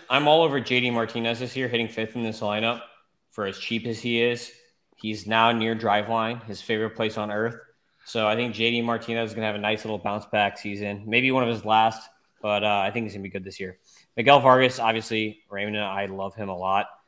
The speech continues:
So I think he's gonna work his way up the order as the season goes on. And, uh, Dodgers relievers, all of them are really good. So if you're in a points league or a holds and saves league,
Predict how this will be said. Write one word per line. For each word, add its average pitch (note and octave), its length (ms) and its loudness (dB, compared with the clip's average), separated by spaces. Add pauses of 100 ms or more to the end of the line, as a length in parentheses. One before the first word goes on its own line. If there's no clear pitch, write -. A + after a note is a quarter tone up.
(160)
So - 180 -4
I F#2+ 120 0
think A#2+ 160 -4
he's A2+ 140 -4
gonna A#2 120 0
work A2 200 0
his G#2+ 140 -4
way G#2+ 140 2
up G#2 100 0
the G#2+ 60 -6
order G#2 400 -2 (220)
as F#2+ 180 -2
the G2 60 -8
season F#2+ 300 -10
goes G2 260 -6
on. G2 320 -4 (560)
And, G2 600 0
uh, G2 420 0 (160)
Dodgers D#3 440 6
relievers, D#3 640 2
all C#3 200 4
of D#3+ 80 2
them E3 160 2
are C#3 120 4
really C3 280 0
good. D3 300 -4 (120)
So - 140 -2
if B2 120 0
you're C#3 80 2
in F3 80 4
a F3 40 0
points B2+ 380 -6
league F3+ 340 -6 (160)
or A#2 220 2
a G2 180 -2
holds B2 340 -6
and A#2 120 -8
saves G#2 320 -6
league, D#3+ 200 0